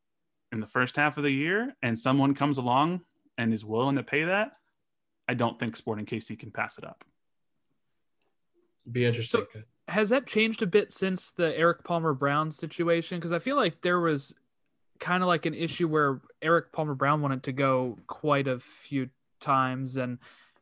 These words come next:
Speaker 3: there was kind of always these talks and rumors, and it would kind of break down, it seemed, from the outside. So I didn't know if that was, maybe they had another, what, did they have another high price tag on him before they eventually let him go, or?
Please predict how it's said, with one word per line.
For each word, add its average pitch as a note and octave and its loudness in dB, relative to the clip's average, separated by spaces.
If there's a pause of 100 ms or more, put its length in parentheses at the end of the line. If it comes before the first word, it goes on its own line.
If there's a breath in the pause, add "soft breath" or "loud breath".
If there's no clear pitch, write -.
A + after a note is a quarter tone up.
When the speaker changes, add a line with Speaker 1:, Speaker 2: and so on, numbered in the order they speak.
Speaker 3:
there D#3 2
was C#3+ 0
kind D#3+ 0
of C#3+ 2
always D3+ 4
these C3+ -2
talks C3+ 0
and C3+ -4
rumors, C3+ -2
and B2+ -2
it B2 0
would A#2+ -8
kind D3 -2
of B2 -4
break B2+ -2
down, B2+ 0
it A#2+ -10
seemed, B2 -8
from B2+ -6
the B2 -6
outside. A#2+ -4
So D3 -6
I C#3+ 0
didn't D#3+ -2
know D#3+ 2
if C#3+ -4
that C#3+ 2
was, C#3 -2 (1080 soft breath)
maybe D#3+ 6
they D3 4
had D3 4
another, C#3+ 2 (160)
what, D#3 -2
did D3 -2
they D3+ 4
have C#3 4
another C3+ 2
high C3+ 2
price C#3 -2
tag C#3 -2
on B2+ -2
him C#3 -4
before D3+ -2
they E3 2
eventually E3+ -2
let F3+ -4
him F#3+ -8
go, G#3 -4
or? B2 -6